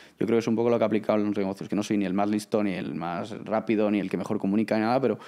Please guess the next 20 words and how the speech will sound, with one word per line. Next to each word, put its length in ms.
quizás 320
sí 180
de 160
los 120
que 100
mejor 360
sabe 220
aprovechar 600
las 140
oportunidades 560
y 40
el 100
que 120
más 320
foco 280
le 80
pone 140
a 40
las 80
cosas. 400